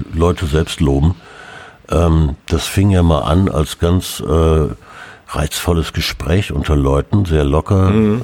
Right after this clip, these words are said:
Speaker 1: äh, ne,
Speaker 2: Mhm.
Speaker 1: so abends beim Wein. Ähm, <laughs> eigentlich eine schöne, eine schöne Erfindung. Äh, und jetzt gehen Leute her und, und produzieren sich da.
Speaker 2: Mhm.
Speaker 1: Ähm, so schnell stirbt ein Medium, ne?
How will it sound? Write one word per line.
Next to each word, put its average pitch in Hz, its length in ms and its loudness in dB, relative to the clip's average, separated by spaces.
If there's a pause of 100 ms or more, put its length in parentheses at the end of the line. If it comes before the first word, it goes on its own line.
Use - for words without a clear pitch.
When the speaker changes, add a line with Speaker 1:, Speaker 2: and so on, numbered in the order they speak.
(180)
Speaker 1:
äh, 76 220 2
ne, 92 180 2
Speaker 2:
Mhm. 85 80 0
Speaker 1:
so 87 380 2
abends 78 420 0
beim 71 240 0
Wein. 80 320 2 (680)
Ähm, 80 380 2 (640)
<laughs> - 500 -6
eigentlich 101 220 0
eine 82 160 0
schöne, 80 380 2 (100)
eine 80 160 0
schöne 92 300 0
Erfindung. 92 420 0 (600)
Äh, 78 240 2
und 80 240 -2
jetzt 80 260 -4
gehen 92 220 2
Leute 85 320 0
her 87 400 0
und, 80 180 0
und 78 180 -2
produzieren - 600 -2
sich 58 200 -6
da. 73 240 0 (760)
Speaker 2:
Mhm. 95 380 0 (180)
Speaker 1:
Ähm, 78 580 0 (100)
so 92 160 0
schnell 95 380 0
stirbt - 500 -2
ein 90 180 0
Medium, 82 500 0
ne? 87 200 0